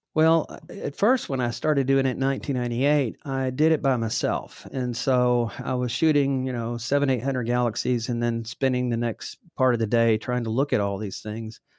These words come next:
And I said, "There's no way I can do this by myself. I need help." And so a friend of mine in a local astronomy club, he lived forty-five miles away. So we found a vacant lot that had an old building in it.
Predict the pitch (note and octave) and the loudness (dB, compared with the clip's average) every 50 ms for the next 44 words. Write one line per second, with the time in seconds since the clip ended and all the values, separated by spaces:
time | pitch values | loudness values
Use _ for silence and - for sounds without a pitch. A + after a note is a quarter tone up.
0 | _ _ _ _ _ _ - C3+ C3 B2+ - - E3+ G3+ D4 C4+ - G3+ D3 B2 | _ _ _ _ _ _ 0 0 2 2 2 0 2 2 2 2 2 2 2 4
1 | A2+ A2+ G#2+ G#2 G2 F#2+ - G#2+ G2+ G#2+ G2 G2 F#2+ G2+ - - G2+ G2+ F#2+ F#2 | 4 2 2 2 0 -2 -4 -4 -4 -4 -4 -6 -8 -8 -6 -4 -4 -4 -4 -4
2 | G2 - - A#2 B2 C#3 D3 - D#3+ D#3+ E3 E3 D#3 C3 - E3+ F#3 E3+ - - | -6 -6 -2 0 0 0 0 0 0 0 0 0 0 -2 -2 -2 -2 -2 -4 -6
3 | _ _ _ - C3 C3 B2+ - - D3+ C#3+ C3+ C3+ C3 B2+ B2 - _ _ _ | _ _ _ -8 -6 -6 -6 -4 -2 2 2 2 4 2 0 -2 -6 _ _ _
4 | _ _ _ _ _ _ _ - B2 A2+ - D#3+ D#3+ E3+ E3+ D3 C#3 C3 C3 C3+ | _ _ _ _ _ _ _ -10 -8 -4 0 2 2 4 4 4 2 2 2 2
5 | C#3 C3 B2+ B2 B2 B2+ B2+ - C3+ C3 A#2+ - - C#3 D3 D#3 D#3+ C#3+ B2 - | 0 0 2 2 0 0 0 -2 -4 -6 -4 -2 0 2 2 4 4 2 0 0
6 | - B2+ A#2+ A#2+ B2 B2 A#2+ - _ _ _ - - D#3+ D#3+ D#3 C#3+ B2+ - - | 0 0 2 2 2 0 -4 -8 _ _ _ -4 0 2 4 4 2 2 0 0
7 | C#3+ C#3 C3 A#2 - C3+ A#2+ A#2+ B2+ B2 B2 B2 A2 A#2+ A#2+ B2 D#3 F#3 F3+ C3+ | 0 2 2 2 0 0 -2 0 0 0 0 0 0 -2 -2 0 2 2 2 2
8 | A2+ G#2+ - - - A#2+ A#2 A#2 A#2+ B2 A#2+ B2 A#2+ C3+ C3 - - D3 D3 C3 | 0 -2 -2 -2 -2 0 0 0 0 0 -2 -2 0 0 0 0 2 2 2 2
9 | A2+ G#2 B2+ B2+ C3+ - - A#2+ A#2+ A#2+ C3 D3 D3+ C#3+ B2+ - - B2 - - | 2 4 4 2 2 2 -2 -6 -2 0 0 2 2 0 0 -2 -4 -8 -8 -8
10 | - C3 C3 B2+ A#2+ B2 B2+ B2 B2 A#2+ A2+ B2 C#3+ D#3 C#3+ A#2 G#2 G#2+ A2+ C3 | -6 -6 -6 -4 -4 -2 -2 -2 -2 -2 0 0 2 2 0 0 -2 -2 -2 -2
11 | C3+ - | -4 -4